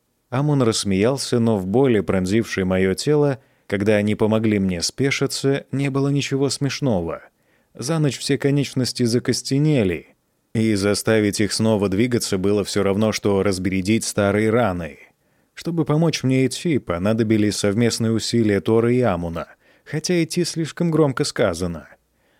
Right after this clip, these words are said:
Обхватив меня руками за спину и плечи, они взяли на себя большую часть моего веса и практически несли по становившемуся всё более крутым склону.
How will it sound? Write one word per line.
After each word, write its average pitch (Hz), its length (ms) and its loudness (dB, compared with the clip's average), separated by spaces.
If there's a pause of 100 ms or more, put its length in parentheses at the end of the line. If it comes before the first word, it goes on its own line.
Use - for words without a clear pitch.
Обхватив 98 580 -2
меня 101 260 2
руками 101 460 0
за 87 200 -2
спину 101 400 -2
и 87 60 -4
плечи, 127 540 -2 (300)
они 156 240 -2
взяли 147 320 2
на 143 100 0
себя 139 360 0
большую 131 420 0
часть 127 320 -4
моего 127 360 2
веса 113 440 0
и 82 100 -8
практически 139 680 -2
несли 135 440 2
по 87 300 0
становившемуся 104 1160 0
всё 95 220 -2
более 98 400 2
крутым 101 440 -2
склону. 90 640 -2